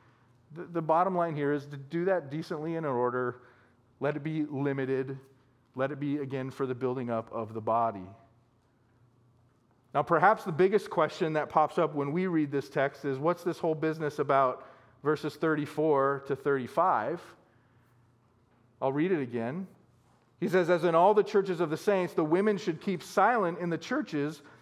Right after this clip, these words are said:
for they're not permitted to speak, but should be in submission, as the law also says. If there's anything they desire to learn,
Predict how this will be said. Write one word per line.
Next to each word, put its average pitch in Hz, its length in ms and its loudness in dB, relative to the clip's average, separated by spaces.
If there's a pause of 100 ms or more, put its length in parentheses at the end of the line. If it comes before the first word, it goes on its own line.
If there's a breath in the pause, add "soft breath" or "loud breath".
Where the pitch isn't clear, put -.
(100)
for 190 140 4
they're 185 140 4
not 202 300 4
permitted 202 420 4
to 180 100 -6
speak, 151 500 -6 (540 soft breath)
but 165 160 0
should 170 220 -2
be 175 100 0
in 165 100 0
submission, 160 720 0
as 156 220 -2
the 156 100 0
law 175 280 6
also 151 340 0
says. 143 640 -2 (1200 soft breath)
If 139 80 -8
there's 160 160 0
anything 202 380 2
they 185 100 6
desire 180 420 4
to 185 140 0
learn, 185 440 2